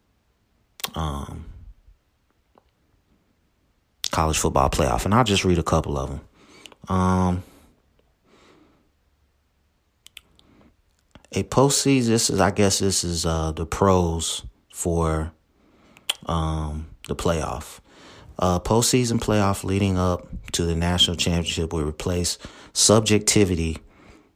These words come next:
of human and computer polls with the objective of measuring winning. Let's see, I gotta flip the page here. Con,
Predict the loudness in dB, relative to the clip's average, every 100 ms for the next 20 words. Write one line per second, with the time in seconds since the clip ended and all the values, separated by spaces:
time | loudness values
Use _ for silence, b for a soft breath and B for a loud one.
0 | _ _ _ -2 0 2 2 2 0 -2
1 | -2 -2 0 0 0 0 0 -2 -4 -4
2 | -4 -4 -6 B B B -4 -2 2 2
3 | 2 0 -2 -2 -8 -18 _ -20 -20 -10
4 | -4 -2 0 2 4 2 2 2 0 -2
5 | -6 -10 -10 -2 2 4 4 2 0 -4
6 | -12 b b b b b b b b b
7 | -10 -10 -8 -8 -8 -8 -10 -10 -10 -10
8 | -8 -8 -8 -6 -4 -4 -2 -4 B B
9 | B B B B B B B B B B
10 | B B B B B -20 _ _ -20 -20
11 | -20 _ -12 -12 _ -10 -2 2 2 0
12 | -4